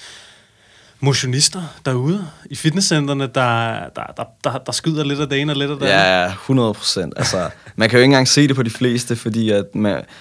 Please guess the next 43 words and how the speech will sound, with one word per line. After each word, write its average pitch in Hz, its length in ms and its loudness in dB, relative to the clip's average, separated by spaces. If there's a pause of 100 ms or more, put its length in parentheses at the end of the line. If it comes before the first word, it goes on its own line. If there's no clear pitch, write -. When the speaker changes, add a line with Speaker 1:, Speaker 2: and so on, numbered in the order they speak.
(260)
Speaker 2:
man 107 120 0
tænker 117 260 4
jo 101 60 6
ikke, 104 200 0
en 117 80 0
eller 104 120 2
anden, 101 220 0
øh, 95 320 -2
gut 120 280 -4
på 101 480 0
måske 104 520 -4 (360)
tres 113 280 2
kilo 107 340 0
tager 104 180 0
nogle 107 120 -2
steroider 104 300 0
eller 95 160 2
andet, 92 200 -2
men 90 100 -2
der - 60 -6
er - 160 -10
rigtig - 240 -8
mange, 73 160 -8
der - 60 -14
gør - 180 -10
det. - 160 -16
Speaker 1:
Aha. 92 180 -14 (200)
Speaker 2:
Ja. - 400 -16
Speaker 1:
Ja. 98 40 -14 (260)
Vildt, 107 420 -14
mand. 90 180 -16
Speaker 2:
Ja. 92 60 -14 (1200)
Speaker 1:
Kan 117 120 -8
du 120 60 -6
se 156 180 0
det 147 80 0
på 151 60 -10
folk, - 340 -4
hvis 127 160 -10
folk 131 180 -6
er 123 40 -14
på - 120 -10
noget? 135 200 -6